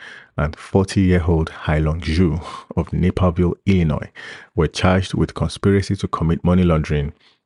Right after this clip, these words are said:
concealment money laundering, and international money laundering. Zhang and Walker were arrested and made their initial appearances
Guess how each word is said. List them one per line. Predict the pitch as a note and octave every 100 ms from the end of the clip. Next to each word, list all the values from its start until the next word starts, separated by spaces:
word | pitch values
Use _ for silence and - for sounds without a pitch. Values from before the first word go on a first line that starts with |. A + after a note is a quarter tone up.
| _ _
concealment | - D2+ - F#2+ F#2+ F#2+ -
money | F2+ F2+
laundering, | E2 D2 C#2+ C#2+ D2+ - - - -
and | D2+ -
international | E2 D#2 D#2+ E2+ - E2
money | D#2+ D#2+ D#2
laundering. | D2 D2+ - - _ _ _ _ _ _ _ _ _ _
Zhang | E2+ - F#2+ G#2+ A2
and | - F2 D#2
Walker | F#2 F2+ D2 D#2+ - -
were | D#2+ -
arrested | D2+ F#2 - F2+ F2+
and | D#2+ D2
made | E2+
their | E2 -
initial | D3+ E2 - G2
appearances | - - E2 D2+ - D2 D#2